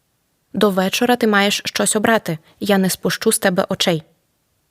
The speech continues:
Вімс дуже розлютилася на Венздей, тому обіцяє не спускати з неї очей.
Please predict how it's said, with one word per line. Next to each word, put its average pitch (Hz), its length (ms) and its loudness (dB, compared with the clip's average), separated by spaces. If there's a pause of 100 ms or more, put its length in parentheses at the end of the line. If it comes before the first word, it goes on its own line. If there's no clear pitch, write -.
(160)
Вімс 233 440 0
дуже 208 360 0
розлютилася 202 600 -2
на 196 100 0
Венздей, 175 420 -2 (300)
тому 208 200 0
обіцяє 190 440 -2
не 180 120 0
спускати - 500 -6
з - 60 -6
неї 185 260 -2
очей. 170 380 -8